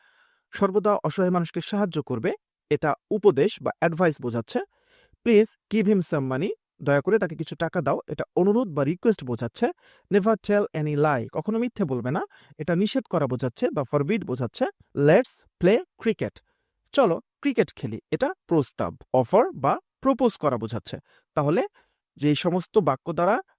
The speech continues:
কোনো আদেশ, উপদেশ, অনুরোধ, নিষেধ বা প্রস্তাব বোঝায়, সেগুলোকে আমরা বলি মূলত ইম্পারেটিভ সেন্টেন্স।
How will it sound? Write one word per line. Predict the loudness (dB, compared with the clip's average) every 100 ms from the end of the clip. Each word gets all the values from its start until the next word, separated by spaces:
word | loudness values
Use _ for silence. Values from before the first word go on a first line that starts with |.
| _
কোনো | -4 -2
আদেশ, | 0 -2 0 0 -2 -8 _ _ _ _
উপদেশ, | -2 -2 2 4 2 -4 _ 4
অনুরোধ, | 6 6 4 0 -4 _ -6
নিষেধ | -2 0 0 -2
বা | -4 -2
প্রস্তাব | 0 0 -2 -2
বোঝায়, | -4 -4 -4 -2
সেগুলোকে | 0 0 0 -2
আমরা | -2
বলি | -2 -4
মূলত | -4 -2 -2 -6 _ _ _
ইম্পারেটিভ | 0 0 0 -2 -2 -8 -8
সেন্টেন্স। | -4 -4 -2 -8 -10 -14